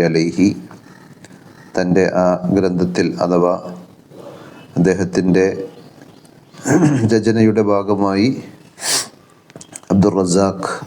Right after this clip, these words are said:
അൽ ബദർ ഹഫിളഹുല്ല പ്രത്യേകമായി പുസ്തകമാക്കുകയും വിശദീകരിക്കുകയും ചെയ്ത ബവാഇസുൽ ഖലാസ് എന്ന ചെറുകൃതിയാണ്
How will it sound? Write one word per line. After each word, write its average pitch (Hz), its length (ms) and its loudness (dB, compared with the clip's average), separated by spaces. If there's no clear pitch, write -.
അൽ 98 180 4
ബദർ 92 280 2
ഹഫിളഹുല്ല 92 680 2
പ്രത്യേകമായി 98 760 0
പുസ്തകമാക്കുകയും 101 880 0
വിശദീകരിക്കുകയും 120 840 2
ചെയ്ത 101 180 4
ബവാഇസുൽ 104 680 2
ഖലാസ് 104 440 2
എന്ന 95 120 2
ചെറുകൃതിയാണ് 92 720 2